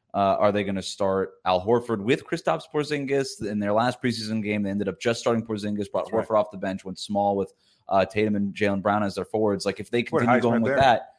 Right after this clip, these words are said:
Speaker 1: Highsmith makes more sense against that team.
Speaker 2: Absolutely.
Speaker 1: As opposed to, like, if Boston decides to start Horford and Porzingis, then you probably start Kevin Love and Bam.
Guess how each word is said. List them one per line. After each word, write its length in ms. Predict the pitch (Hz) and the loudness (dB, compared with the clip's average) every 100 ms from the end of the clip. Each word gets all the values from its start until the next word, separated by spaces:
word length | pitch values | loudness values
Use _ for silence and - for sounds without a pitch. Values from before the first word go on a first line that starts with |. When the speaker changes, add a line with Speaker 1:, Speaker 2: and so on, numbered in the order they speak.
| _ _ | _ _
Speaker 1:
Highsmith 420 | 131 143 - 127 120 | 2 2 2 0 0
makes 240 | 113 - | -2 -2
more 140 | 113 | -4
sense 260 | 104 117 107 | -2 -6 -6
against 320 | 101 101 - | -8 -10 -2
that 260 | 139 156 - | 0 0 -4
team. 260 | 117 104 - | -4 -4 -2
Speaker 2:
Absolutely. 320 | 113 - 98 | -6 -4 -2
Speaker 1:
As 80 | 120 | -2
opposed 280 | 120 151 156 | 4 6 6
to, 140 | 156 - | 0 0
like, 240 | 147 143 - | 0 0 2
if 220 | 143 - | 0 4
Boston 380 | 139 143 143 147 | 4 4 2 -6
decides 360 | 139 147 139 - | -2 0 0 -4
to 100 | 135 | -6
start 280 | 147 135 | -2 0
Horford 300 | 147 143 139 | 0 0 -2
and 180 | 127 131 | -4 -4
Porzingis, 500 | 135 127 240 165 143 | -6 -4 -2 -2 -2
then 100 | 135 | -4
you 60 | 123 | -2
probably 220 | 123 120 | 0 0
start 240 | 120 113 | -2 -2
Kevin 240 | - 107 107 | -2 -2 0
Love 240 | 107 104 - | 2 0 -4
and 160 | 104 101 | -6 -6
Bam. 320 | 143 98 | -6 -8